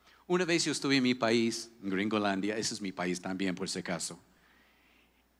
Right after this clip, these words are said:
Y me acuerdo, ah, hace algunos años, porque ahora en los Estados Unidos está promoviendo, promoviendo socialismo y esto y otro.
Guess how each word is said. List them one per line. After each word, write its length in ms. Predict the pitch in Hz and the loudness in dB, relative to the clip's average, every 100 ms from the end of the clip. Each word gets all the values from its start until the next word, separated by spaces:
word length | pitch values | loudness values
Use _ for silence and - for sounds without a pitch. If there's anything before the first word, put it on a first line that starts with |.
| _ _ - | _ _ 0
Y 100 | 131 | 2
me 120 | 135 | 2
acuerdo, 500 | 135 147 156 147 113 | 2 2 4 2 2
ah, 280 | 104 95 92 - _ _ _ | 0 -4 -10 -20 _ _ _
hace 240 | 165 175 156 | -6 -2 -2
algunos 340 | 135 135 123 | 0 0 0
años, 580 | 110 107 98 95 - - - _ _ _ _ - | -2 -2 -4 -8 -10 -12 -20 _ _ _ _ -2
porque 260 | 135 143 | 0 2
ahora 340 | 123 123 190 185 | 2 4 4 2
en 60 | |
los 180 | 135 123 | 0 -2
Estados 260 | - 135 127 | -2 -2 0
Unidos 200 | 131 117 | -2 -4
está 260 | - 117 | -6 -6
promoviendo, 920 | 117 107 104 104 101 139 185 175 117 104 | -4 -6 -6 -6 0 0 0 -2 -2 -4
promoviendo 800 | 113 107 110 107 147 190 135 101 | -8 -8 -6 -6 -4 -4 -4 -6
socialismo 720 | 107 - 107 110 - 117 110 | -8 -8 -8 -6 -8 -8 -6
y 80 | 113 | -4
esto 220 | 131 113 | -6 -6
y 60 | 107 | -8
otro. 280 | 143 - | -8 -12